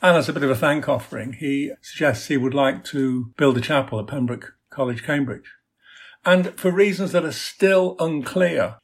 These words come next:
he asks his nephew to give it a shot. He asks Wren if he will design it, which Wren does a competent job, a nice kind of faintly classical auditory box. It's a good piece of work. The other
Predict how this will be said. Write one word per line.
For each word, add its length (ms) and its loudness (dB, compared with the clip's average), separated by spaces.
he 180 -2
asks 400 -6
his 160 -2
nephew 640 -4
to 80 -8
give 180 -6
it 80 -6
a 60 -10
shot. 400 -2
He 100 -4
asks 320 -2
Wren 420 0
if 100 -20
he 80 -4
will 100 -2
design 380 0
it, 100 -8
which 180 -6
Wren 220 0
does 160 -2
a 80 -4
competent 560 -4
job, 260 2
a 60 2
nice 380 0
kind 180 -6
of 80 -8
faintly 720 -2
classical 800 -2
auditory 540 -4
box. 400 -4
It's 80 -12
a 40 -12
good 220 -6
piece 220 -4
of 120 -14
work. 380 -6
The 220 -2
other 460 6